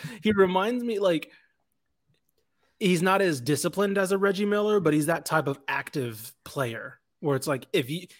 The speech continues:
if Mark Adams wants to turn on a press,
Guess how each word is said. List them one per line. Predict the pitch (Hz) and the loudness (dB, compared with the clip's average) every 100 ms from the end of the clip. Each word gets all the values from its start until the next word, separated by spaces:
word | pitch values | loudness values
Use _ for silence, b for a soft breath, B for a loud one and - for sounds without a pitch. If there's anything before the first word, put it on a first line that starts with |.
| B | B
if | 123 | -2
Mark | 165 165 | 0 2
Adams | 185 170 175 139 | 2 2 0 -2
wants | 156 165 | -4 -6
to | |
turn | - 165 | -4 0
on | 170 147 | 0 0
a | |
press, | - 170 156 127 - - - | 0 0 2 0 -6 -10 -12